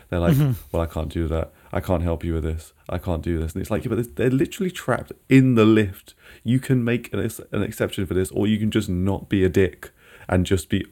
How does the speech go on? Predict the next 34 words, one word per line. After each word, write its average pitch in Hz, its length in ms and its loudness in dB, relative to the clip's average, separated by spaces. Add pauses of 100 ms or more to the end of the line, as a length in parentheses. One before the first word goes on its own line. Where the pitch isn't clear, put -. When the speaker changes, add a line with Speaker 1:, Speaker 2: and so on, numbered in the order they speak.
(320)
Speaker 1:
you 110 120 -2
know, 87 180 4 (800)
a 220 80 -2 (640)
kind, 92 340 -2
genial 101 320 2
person 98 520 0
and 87 100 0
be 90 80 0
like, 90 140 0
'Oh, - 20 -2
sorry, 95 280 -2
I 87 80 -2
can't 98 240 -2
actually 98 260 -6
do 101 120 0
this.'" 95 100 0
But - 120 -4
no, 104 180 2
every 120 320 0
single 120 300 0
person 113 260 -2
in 101 80 0
this 104 140 0
film 104 220 2
that 90 120 -2
isn't 98 420 0 (360)
the 95 340 0 (460)
righteous, 98 800 -2 (500)
um, 87 360 2
repented 95 760 0 (260)
police 95 340 0
officer 85 540 -2 (220)
or 87 380 4 (200)
the 85 380 -2